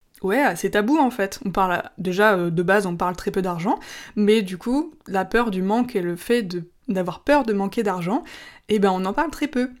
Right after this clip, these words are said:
Et pourtant, pour prendre une semaine de vacances complète en mode off, et du coup, ben, pas avoir peur de revenir et de ne plus avoir d'argent, eh ben ça se travaille. Et du coup, pour ça, euh, j'ai fait plusieurs choses. J'ai mis plusieurs choses en place.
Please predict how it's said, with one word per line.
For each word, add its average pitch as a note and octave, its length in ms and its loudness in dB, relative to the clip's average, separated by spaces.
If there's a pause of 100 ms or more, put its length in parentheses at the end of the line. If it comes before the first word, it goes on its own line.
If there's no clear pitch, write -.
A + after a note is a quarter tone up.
(140)
Et A#3 140 0
pourtant, A#3+ 360 0
pour A3+ 140 -2
prendre G#3+ 380 -2
une B3 140 6
semaine A3 280 0
de G3+ 60 0
vacances G#3 440 -2
complète - 680 -2 (120)
en G3+ 80 -2
mode F#3+ 400 -2
off, - 320 -2 (340)
et A3+ 140 4
du F#3 160 -4
coup, A3 160 -4
ben, F3 220 -2
pas B3+ 240 6
avoir A3+ 280 0
peur A3+ 460 4
de G3+ 160 4
revenir A3 560 6
et G3+ 380 8
de G3 160 4
ne G3 100 2
plus A3+ 340 0
avoir F#3 280 -2
d'argent, E3 300 0 (640)
eh B3+ 100 4
ben F4 160 6
ça F4+ 80 -2
se - 60 -10
travaille. D4 440 2 (320)
Et B3 300 2
du G3+ 160 -2
coup, B3+ 240 0
pour G#3 220 -6
ça, A#3 500 0
euh, F#3 340 -2
j'ai F#3+ 220 4
fait D4 280 0 (200)
plusieurs B3 360 0
choses. - 300 -10
J'ai G#3 140 2
mis A#3+ 120 6
plusieurs A#3 300 2
choses A3 220 -2
en F#3+ 80 -2
place. - 320 -12